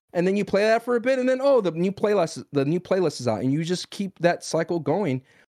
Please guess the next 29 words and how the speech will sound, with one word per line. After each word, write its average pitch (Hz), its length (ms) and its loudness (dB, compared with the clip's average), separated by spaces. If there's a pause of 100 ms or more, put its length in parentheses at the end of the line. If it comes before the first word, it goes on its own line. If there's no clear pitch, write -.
(200)
I 170 140 4
think 262 160 0
it's 214 140 0
just, - 260 -4 (640)
it, - 160 -20
it 220 100 2
just - 140 -2
makes 277 180 0
sense. - 360 -6
I 143 40 0
mean, 160 140 0 (100)
battle 202 220 2
royale 202 280 2 (100)
to 156 140 -2
me 170 200 2
is 135 160 0
not 143 360 -2 (600)
a 156 60 0
fad. 127 520 0
It's 123 200 -6
not 135 220 0
a 127 100 0
popular 127 380 -2
thing. 135 200 -4
It's - 160 -6
a 180 40 0
mode. 190 380 0
And 123 120 0
I, 139 80 0